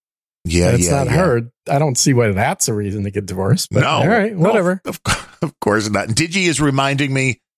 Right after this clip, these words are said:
Speaker 1: that Curb Your Enthusiasm just started a new season, and I have
Speaker 2: It
Speaker 1: never
Speaker 2: did,
Speaker 1: seen, I've
Speaker 2: and I,
Speaker 1: never
Speaker 2: I
Speaker 1: seen it.
Speaker 2: watched, yes, I watched the first episode of that,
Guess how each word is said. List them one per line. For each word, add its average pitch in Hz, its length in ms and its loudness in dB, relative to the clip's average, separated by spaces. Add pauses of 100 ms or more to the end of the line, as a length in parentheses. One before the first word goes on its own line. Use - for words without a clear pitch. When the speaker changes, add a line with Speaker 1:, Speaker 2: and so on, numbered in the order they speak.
(180)
Speaker 1:
that 107 240 -2
Curb 131 360 0
Your 127 140 2
Enthusiasm 101 760 0
just 101 160 0
started 101 340 -2
a - 20 -2
new 95 160 2
season, 107 320 0
and 110 80 -2
I 113 100 0
have 113 100 2
Speaker 2:
It 185 100 -2
Speaker 1:
never 139 260 0
Speaker 2:
did, 190 260 2
Speaker 1:
seen, 101 100 -8
I've 123 100 -4
Speaker 2:
and 143 100 2
I, 147 60 0
Speaker 1:
never 151 200 -2
Speaker 2:
I - 20 2
Speaker 1:
seen 147 180 0
it. 139 40 2
Speaker 2:
watched, 175 360 0 (300)
yes, 151 400 2
I 127 160 0
watched 143 300 2
the 165 100 2
first 170 320 0
episode 139 400 2
of 123 140 2
that, 123 460 0